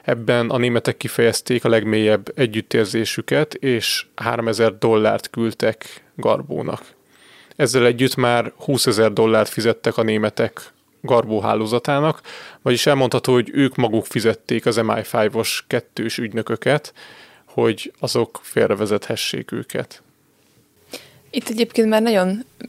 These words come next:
Speaker 2: bizalmas volt köztük a kapcsolat, tehát több ezer levelet váltottak, több ezer üzenetet küldtek el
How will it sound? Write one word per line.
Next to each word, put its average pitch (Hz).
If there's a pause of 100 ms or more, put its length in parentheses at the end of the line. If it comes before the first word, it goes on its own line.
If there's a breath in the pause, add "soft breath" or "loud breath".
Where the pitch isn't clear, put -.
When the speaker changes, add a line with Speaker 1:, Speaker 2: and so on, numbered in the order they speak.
(120)
Speaker 2:
bizalmas 190
volt 170
köztük -
a 185
kapcsolat, 180
tehát 180
több 185
ezer -
levelet 170
váltottak, 170
több 180
ezer 175
üzenetet 170
küldtek 175
el 170